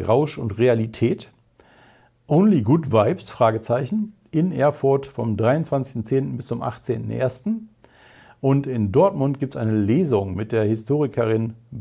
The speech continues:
Bar-, Barop, glaub ich, ähm, Der große Rausch, warum Drogen kriminalisiert werden. Lohnt sich bestimmt, ist bestimmt gut. Ich, ähm, freue mich auch drauf, irgendwann endlich mal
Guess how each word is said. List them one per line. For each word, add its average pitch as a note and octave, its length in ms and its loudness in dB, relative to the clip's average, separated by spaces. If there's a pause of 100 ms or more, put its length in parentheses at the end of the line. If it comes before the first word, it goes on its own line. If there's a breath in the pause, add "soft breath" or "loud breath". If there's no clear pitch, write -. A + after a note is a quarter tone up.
(920)
Bar-, E3 460 2 (160)
Barop, C#3 580 0 (580)
glaub C#3+ 240 2
ich, G#3 220 -4 (760 loud breath)
ähm, C#3 600 4
Der A#2+ 100 4
große D#3 320 2
Rausch, D3 420 0 (300)
warum D3+ 500 2
Drogen A#2+ 320 2
kriminalisiert C#3 640 -2
werden. G#2+ 320 -4 (100)
Lohnt G#3 220 2
sich - 100 -10
bestimmt, D3+ 360 0
ist C3 100 -14
bestimmt D3 260 -4
gut. B2+ 280 -2 (540 soft breath)
Ich, C3+ 240 -2
ähm, B2+ 480 0 (720)
freue F#3 220 2
mich E3 80 6
auch D#3 140 6
drauf, B2+ 380 2
irgendwann F3+ 560 4
endlich D#3+ 400 0
mal B2+ 340 4